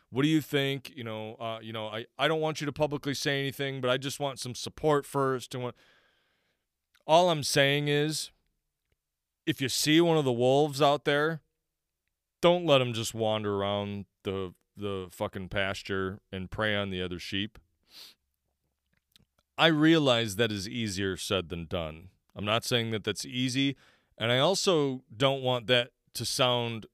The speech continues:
like if you don't, uh, you should feel guilty or bad about yourself or whatever.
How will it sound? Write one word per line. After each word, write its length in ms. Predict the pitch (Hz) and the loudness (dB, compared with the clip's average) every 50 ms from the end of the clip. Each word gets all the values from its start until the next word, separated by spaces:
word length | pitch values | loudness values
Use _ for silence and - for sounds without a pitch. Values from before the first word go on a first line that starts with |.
| _ | _
like 280 | - 107 104 104 95 - | -4 -2 -2 -2 -2 -6
if 180 | - 120 - - | -8 -8 -8 -6
you 120 | 117 110 | -8 -8
don't, 460 | 98 87 80 78 131 127 127 123 123 - _ _ _ _ _ _ _ _ _ | -8 -4 0 2 2 4 2 0 -2 -8 _ _ _ _ _ _ _ _ _
uh, 380 | - 107 110 107 101 98 98 98 | -6 -2 0 0 0 0 0 -2
you 140 | 104 113 123 | -2 -4 -6
should 220 | 117 - 113 92 | -6 -6 -8 -8
feel 220 | - 123 123 107 92 | -6 -4 -4 -4 -4
guilty 500 | - - 135 131 127 - 127 123 113 104 | -2 -2 -2 -2 -2 -2 -4 -4 -2 -4
or 80 | 101 | -4
bad 320 | 85 - 113 110 110 117 117 | -2 0 2 4 4 4 2
about 260 | 110 107 104 104 104 | 2 0 -2 -2 -4
yourself 380 | 95 92 - - 107 104 - 104 | -6 -6 -4 -2 -2 -2 -2 -4
or 80 | 101 | -4
whatever. 420 | 101 104 113 117 104 80 78 - | -2 -2 -2 -2 -2 -4 -8 -14